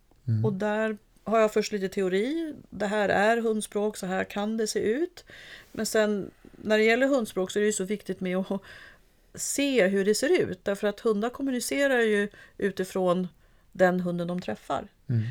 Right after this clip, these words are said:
Speaker 2: Så vi filmar ju alltid.
Speaker 1: Mm.
Speaker 2: Vi har elevers hundar och ibland tar in någon annan hund. Och så har vi möten som till exempel, vi har Mira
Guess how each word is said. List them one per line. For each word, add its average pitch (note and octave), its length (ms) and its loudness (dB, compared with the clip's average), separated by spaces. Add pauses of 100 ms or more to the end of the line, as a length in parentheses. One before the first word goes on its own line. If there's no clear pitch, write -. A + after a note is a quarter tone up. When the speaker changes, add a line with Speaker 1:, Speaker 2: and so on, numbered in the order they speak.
(120)
Speaker 2:
Så - 140 -6
vi A3 140 -2
filmar C4 520 0
ju F4 80 0
alltid. - 440 -4 (260)
Speaker 1:
Mm. G3 120 -2
Speaker 2:
Vi A#3 380 0
har A#3 240 -2
elevers G3 480 2
hundar F3 260 0
och E3+ 80 2
ibland F3+ 320 -4
tar F#3 80 -2
in E3 160 -2
någon D#3 120 -2
annan D3+ 240 -4
hund. F3+ 320 -4 (380)
Och G#3 120 -8
så B3 120 -2
har A#3 140 2
vi F3+ 120 -2
möten A3+ 680 -2
som G3+ 220 -4 (380)
till - 100 0
exempel, D#3 440 4 (1200)
vi B3+ 140 4
har A#3 120 10
Mira F#3 460 6